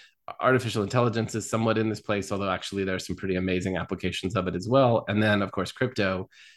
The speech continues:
which, you know, is, like, so far out over, it's like, um, it's like Wile E. Coyote'd off of the cliff, you know what I mean, in terms of hype. And it's just, like, hanging out over the cliff face, running in the air, not yet aware that it's about to plummet off.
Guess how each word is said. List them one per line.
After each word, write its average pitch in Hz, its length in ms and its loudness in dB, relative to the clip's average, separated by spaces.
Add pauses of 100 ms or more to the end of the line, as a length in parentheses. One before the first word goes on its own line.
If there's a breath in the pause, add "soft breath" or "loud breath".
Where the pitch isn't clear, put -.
which, 101 380 -2
you 98 200 0
know, 85 260 -2
is, 92 460 -4
like, 90 240 -2
so 120 460 4
far 95 420 2
out 90 340 0 (400)
over, 95 280 -4
it's 110 200 -2
like, 107 240 0
um, 90 320 -2 (140)
it's 123 100 -6
like 101 180 2
Wile 104 340 2
E. 101 40 -2
Coyote'd 95 640 0
off 98 340 -2
of 92 200 -6
the 92 400 -4 (100)
cliff, 151 460 4
you 170 80 2
know 190 140 8
what 190 100 8
I 190 60 8
mean, 208 400 8
in 175 100 4
terms 185 300 4
of 170 100 0
hype. 208 380 4 (280 loud breath)
And 123 140 2
it's 127 140 -4
just, 147 180 -4
like, 117 280 0 (120)
hanging 139 340 0
out 139 220 2
over 131 180 0
the 120 80 -4
cliff 131 280 -4
face, 131 440 -4
running 131 360 0
in 127 100 2
the 120 120 0
air, 117 280 -2
not 117 220 -2
yet 113 120 -4
aware 117 280 -2
that 113 100 -4
it's 120 140 -10
about - 200 -2
to - 120 -18
plummet 110 200 2
off. 117 160 -2